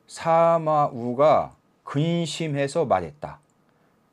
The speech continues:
앞에 장에 나왔던 그 사마우입니다. 보니까 항상 근심해서 말했다. 음, 사람들은 모두 형제가 있는데 나는 홀로 없습니다.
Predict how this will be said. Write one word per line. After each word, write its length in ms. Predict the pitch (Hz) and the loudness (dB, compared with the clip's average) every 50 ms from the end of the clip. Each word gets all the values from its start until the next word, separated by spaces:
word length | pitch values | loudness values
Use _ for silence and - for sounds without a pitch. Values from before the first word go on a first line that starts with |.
| _ _ _ _ _ | _ _ _ _ _
앞에 340 | - 120 143 147 - 185 | -8 -8 -8 -4 -6 -8
장에 220 | 175 - 170 170 156 | 0 0 0 0 0
나왔던 280 | 151 139 143 147 139 | -2 -2 -2 -4 -8
그 100 | 127 - | -8 -8
사마우입니다. 840 | 131 - - 180 180 170 156 123 107 98 82 78 78 80 85 78 - _ _ _ _ _ _ _ _ _ _ _ _ _ _ _ _ | -12 -8 -8 -6 -4 -2 -4 -4 -4 -6 -10 -8 -8 -8 -8 -8 -12 _ _ _ _ _ _ _ _ _ _ _ _ _ _ _ _
보니까 280 | - 180 175 175 170 151 | -8 -8 -2 0 0 0
항상 380 | - - - 196 202 185 165 147 | 0 -2 -8 -6 -4 -6 -6 -6
근심해서 520 | - - 170 175 160 170 151 117 90 85 - _ _ _ _ _ _ _ _ _ _ _ _ _ _ _ _ _ _ _ _ _ _ _ _ _ - 87 - 90 | -4 -4 -2 -2 -2 -4 -8 -8 -8 -12 -14 _ _ _ _ _ _ _ _ _ _ _ _ _ _ _ _ _ _ _ _ _ _ _ _ _ -20 -18 -14 -12
말했다. 680 | 85 80 78 73 _ 71 67 69 76 - - 170 202 196 _ _ _ _ _ _ - - - _ - - _ - _ _ _ _ _ _ _ _ _ _ _ _ _ | -10 -10 -12 -12 _ -14 -10 -6 -4 -2 -2 -2 -4 -8 _ _ _ _ _ _ -20 -20 -20 _ -20 -20 _ -20 _ _ _ _ _ _ _ _ _ _ _ _ _
음, 200 | 92 90 90 85 - | -12 -12 -12 -14 -14
사람들은 640 | - - - 185 180 175 175 165 156 151 147 139 120 | -16 -12 -6 -4 -4 -2 -2 -4 -4 -4 -4 -4 -4
모두 520 | 113 113 120 123 127 131 131 135 135 135 | -4 -2 0 0 0 0 0 -2 -4 -8
형제가 360 | 117 127 143 143 127 123 113 107 | -10 -8 -8 -6 -4 -4 -4 -4
있는데 520 | 98 95 95 107 160 165 120 87 - - _ _ | -6 -8 -6 -2 0 0 0 -2 -6 -14 _ _
나는 380 | - 87 85 87 95 104 113 120 | -12 -6 -4 -4 -4 -4 -6 -12
홀로 540 | - - - 175 160 165 165 175 185 165 | -14 -12 -12 -10 -10 -8 -8 -8 -6 -6
없습니다. 580 | 85 - - - - 92 87 - 117 101 - - | -8 -10 -12 -14 -12 -10 -2 0 0 0 0 -4